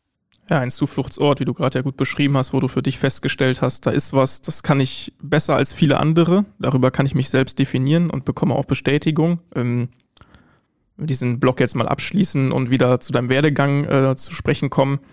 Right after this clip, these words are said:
Es hat ja so weit geführt, dass du heute Fußballprofi geworden bist. Ähm, wirklich angefangen hat zweitausendneun.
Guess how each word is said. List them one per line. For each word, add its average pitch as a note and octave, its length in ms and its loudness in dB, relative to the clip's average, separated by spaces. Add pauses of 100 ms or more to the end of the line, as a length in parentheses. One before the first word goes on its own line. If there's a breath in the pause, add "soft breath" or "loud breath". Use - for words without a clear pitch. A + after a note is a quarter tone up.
(260 soft breath)
Es - 80 -6
hat C3 120 2
ja C3 100 2
so C3+ 120 4
weit C3+ 160 2
geführt, C#3+ 280 2
dass C3+ 140 2
du C3+ 100 -2
heute C3+ 280 2
Fußballprofi - 640 0
geworden B2 440 0
bist. - 340 -2
Ähm, C3 500 0 (400)
wirklich D3+ 420 -2
angefangen D#3+ 400 2
hat D3 100 0
zweitausendneun. C3 880 0